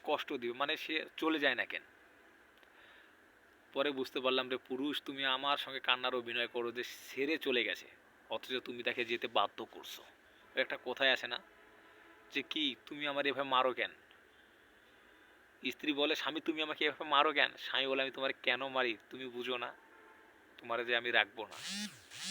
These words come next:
মুখের ভাষায় না বলাইলেও ব্যবহারে বুঝিয়ে দেয়। আসলে এইসব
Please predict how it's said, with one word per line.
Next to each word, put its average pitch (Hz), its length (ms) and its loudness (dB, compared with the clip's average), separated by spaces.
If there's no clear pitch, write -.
মুখের 123 300 -2
ভাষায় 117 300 4
না 117 160 6
বলাইলেও 120 280 2
ব্যবহারে 117 420 0
বুঝিয়ে 104 360 -8
দেয়। 80 200 -16
আসলে 127 480 0
এইসব 156 260 2